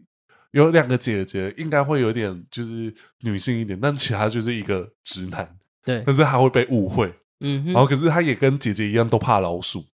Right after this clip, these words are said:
Speaker 2: 嗯。
Speaker 1: <laughs> 然后我觉得这些设定都让我觉得非常的亲切。
Speaker 2: 嗯哼哼哼。
Speaker 1: 对，我就看到那一本相簿的时候，看到的时候我就笑出来，我想说，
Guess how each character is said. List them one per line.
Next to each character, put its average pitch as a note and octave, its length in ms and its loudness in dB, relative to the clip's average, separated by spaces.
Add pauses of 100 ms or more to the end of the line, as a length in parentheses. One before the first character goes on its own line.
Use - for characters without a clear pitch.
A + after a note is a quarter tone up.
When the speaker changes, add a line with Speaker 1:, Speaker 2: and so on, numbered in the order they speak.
Speaker 2:
嗯。 C#3 260 -6
Speaker 1:
<laughs> - 960 -8
然 E3 100 6
后 F#3 40 8
我 F#3+ 80 4
觉 F#3 60 4
得 F#3+ 80 6
这 G3 120 -10
些 G#3+ 180 -2
设 F#3 280 2
定 D#3 160 -4
都 D3+ 100 0
让 D3 100 6
我 A2+ 140 4
觉 G#2+ 80 -4
得 G#2 100 0
非 A#2 180 0
常 G#2+ 160 -2
的 F#2 80 -6
亲 F#2+ 260 -8
切。 F#2+ 340 -6 (140)
Speaker 2:
嗯 D3 220 -2
哼 D#3+ 220 -2
哼 D#3 240 -4
哼。 D#3 160 -8
Speaker 1:
对， F#2+ 280 -2 (360)
我 B2+ 140 2
就 E3+ 160 0
看 E3+ 180 -2
到 D3+ 100 2
那 D3 140 2
一 D3+ 60 0
本 A#2 120 0
相 A#2 200 0
簿 A#2+ 180 2
的 G2+ 40 0
时 G2+ 100 -2
候， F#2+ 200 0
看 B2 180 -4
到 G#2+ 120 -4
的 G#2+ 80 0
时 F#2+ 80 -10
候 G#2 80 -6
我 G#2+ 80 -8
就 B2+ 80 -4
笑 A2+ 240 2
出 A#2 160 -2
来， G2 80 2
我 G#2 100 -4
想 B2+ 100 -6
说， D3+ 160 -8